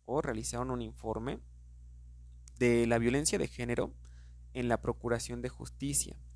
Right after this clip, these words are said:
en donde realmente se reunió o se tuvo como resultado que existieron o existen doce, doce, escuchen bien, doce víctimas directas afectadas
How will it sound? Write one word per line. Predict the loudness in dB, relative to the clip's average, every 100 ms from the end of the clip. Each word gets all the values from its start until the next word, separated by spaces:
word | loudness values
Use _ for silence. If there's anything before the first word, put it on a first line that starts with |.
| -16 -16 -16 -16 -18 -12 -2
en | 0 2
donde | 4 4 6 6 6 4 -2
realmente | 4 6 4 2 2 0 0 -2 -2 -4 -16 -16 -16 -16 -16 -16 -16 -16 -16 -16 -16 -16 -16 -16 -6
se | 2 4
reunió | 4 4 2 2 2 2 2 -2 -10
o | -6
se | -4 -4
tuvo | -4 -2 0 0
como | -2 -2
resultado | -2 -2 -6 -8 0 2 2 0 -6 -10
que | 0 2 2 -2 -14 -14
existieron | -10 -4 -4 -4 -6 2 2 2 -2 -10 -6
o | -4
existen | -2 -2 -2 -2 -4 -4 -16 -18 -4
doce, | 6 6 6 2 0 -4 -18 -18 -18 -18 -4
doce, | 4 4 4 0 -4 -10 -14
escuchen | -10 -8 -8 -6
bien, | -4 -2
doce | 2 2 2 -2 -6 -14
víctimas | -2 -2 0 -4 0 0
directas | 0 0 0 0 -2 -2
afectadas | -2 -6 -2 4 6 6 0